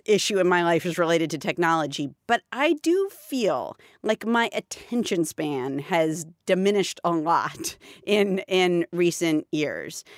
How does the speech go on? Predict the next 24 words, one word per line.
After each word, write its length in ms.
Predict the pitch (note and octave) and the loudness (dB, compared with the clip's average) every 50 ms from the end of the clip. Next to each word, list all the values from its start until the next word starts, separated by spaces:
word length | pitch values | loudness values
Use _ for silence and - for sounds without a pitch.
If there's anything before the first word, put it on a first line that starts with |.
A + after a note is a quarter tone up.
| - - - _ - | -20 -20 -10 _ 0
Um, 460 | G3 G3+ G3+ G3+ G3+ G3 F#3+ F3+ E3+ _ _ _ _ _ _ _ _ _ _ _ | 2 4 4 4 4 2 0 -2 -4 _ _ _ _ _ _ _ _ _ _ _
is 260 | - C4+ C#4 B3 G#3 | 0 2 2 2 2
that 300 | G#3 A#3 C4 D#4 G4+ G4 - - | 0 0 2 2 0 -2 -2 -2
something 440 | - - B3+ B3 G3+ A#3 A#3 A3+ | -2 0 0 -2 -2 -2 -2 -2
you 100 | G#3 G3+ | -2 -2
feel 240 | - - G#3+ G#3+ G#3+ | -2 0 0 2 4
like 380 | G3 G3 F#3 F3 D#3+ - - - _ _ - - _ - | 4 4 4 4 2 -2 -8 -20 _ _ -20 -20 _ -8
you 220 | F3 F3 F#3+ F3 | -6 -4 -4 -4
get 320 | D#3 C#3+ G3 G3+ - E3+ D#3 | 0 2 2 0 0 -2 -4
back 460 | C3+ C#3 A#2 - B3+ - - - - - | -4 -2 -2 -4 -6 -6 -10 -12 -8 -2
if 220 | - G#3+ G3+ - G3+ | 0 0 0 0 0
you 500 | G#3+ G#3+ G#3 F#3+ F3+ F3+ F3 E3 - - - - D#3+ | 2 2 4 4 4 4 4 2 -2 -6 -10 -10 -2
give 240 | C#3+ G3 G#3 F#3+ F#3+ | 2 2 2 4 2
away, 720 | G#3 F3+ D#3+ E3+ D#3+ F3 F#3 F#3+ F#3+ F#3+ G3+ G#3 G3 - _ | 2 2 4 4 4 4 4 4 2 2 0 -2 -8 -10 _
you 160 | - F3 F3+ E3+ | 0 2 4 4
know, 300 | E3+ E3 E3 E3 D#3+ D3 - F2+ A#2 - _ - - - - - - - | 4 4 2 2 0 -4 -8 -14 -20 -20 _ -20 -20 -20 -20 -20 -20 -8
sort 180 | - G#3+ F#3+ | -6 -4 -4
of 100 | D#3+ C#3+ | -4 -2
checking 300 | - - F3+ E3 G3 F#3 E3 | 0 0 0 2 2 2 2
your 100 | D#3 - | 2 2
phone 220 | E3 D#3 E3 F3 | 2 2 2 2
all 120 | F3+ F#3 | 2 0
the 80 | F3+ G3 | 0 -2
time? 380 | F#3 F3 F3+ G3 A#3 B3 B3 | -2 0 0 0 0 -2 -6